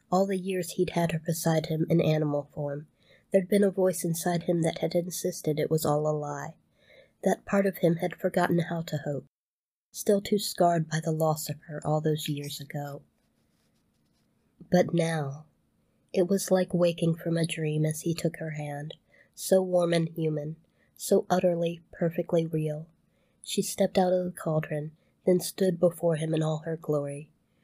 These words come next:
red hair aflame in the morning sunlight, eyes more green than the foliage that surrounded her. Those eyes, eyes he had once thought he'd never see again,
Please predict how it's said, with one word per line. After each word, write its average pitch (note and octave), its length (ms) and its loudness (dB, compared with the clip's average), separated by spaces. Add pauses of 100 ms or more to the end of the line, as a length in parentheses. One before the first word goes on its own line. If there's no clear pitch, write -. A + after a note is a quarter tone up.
(280)
red F3+ 220 4
hair F3 240 2
aflame E3 460 2
in D#3+ 100 0
the E3 60 0
morning D#3 340 2
sunlight, D3+ 580 -4 (440)
eyes C#3+ 300 0
more F3+ 240 2
green E3+ 340 2
than E3 180 0
the E3 80 0
foliage D3+ 640 -2
that - 240 -4
surrounded C#3+ 560 -6
her. D3 260 -14 (840)
Those F#3+ 280 2
eyes, D#3+ 500 -4 (360)
eyes F#3+ 220 0
he F#3+ 160 2
had F3 120 -2
once F3 300 -2
thought E3+ 240 0
he'd F3+ 200 0
never F3 280 0
see D#3+ 260 -4
again, D3 340 -6